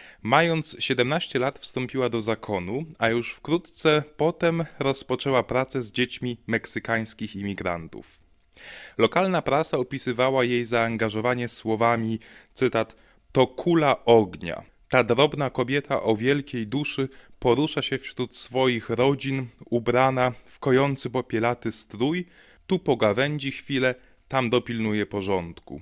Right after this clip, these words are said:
Koniec cytatu. Praca misjonarska okazała się być jej powołaniem, więc w tysiąc dziewięćset sześćdziesiątym szóstym roku, w wieku trzydziestu pięciu lat,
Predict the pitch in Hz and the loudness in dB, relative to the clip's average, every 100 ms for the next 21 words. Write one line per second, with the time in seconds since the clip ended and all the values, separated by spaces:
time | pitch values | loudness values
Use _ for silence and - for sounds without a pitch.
0 | - - - - 98 90 - - 95 - | -18 -20 -6 -4 -2 -6 -12 -14 -12 -10
1 | 80 - - _ _ _ _ _ 135 151 | -12 -14 -20 _ _ _ _ _ 0 0
2 | - 151 139 - 123 147 156 - 143 120 | 0 -2 -2 -4 -2 -2 -2 -2 0 0
3 | 127 123 127 123 - 117 120 - 113 110 | 0 0 0 0 -2 -4 -4 -2 -2 0
4 | 113 104 95 90 80 - 87 - - - | 0 2 2 2 -2 -12 -18 -18 -20 -16
5 | - 120 120 - - 160 170 156 117 135 | 2 2 2 -2 -4 -2 0 -2 -2 -4
6 | 156 170 165 - - 131 120 - 160 170 | -2 -4 -8 -6 -4 -4 -4 -2 -2 -4
7 | 127 - 135 - 117 101 92 - - - | -8 -8 -8 -4 -2 0 -2 -6 -10 -10
8 | - - 107 107 135 135 117 - - 131 | -20 -18 -14 0 2 2 -4 -8 -6 -4
9 | 156 - 120 127 110 107 123 - | -4 -6 -4 -4 -4 -2 -2 -2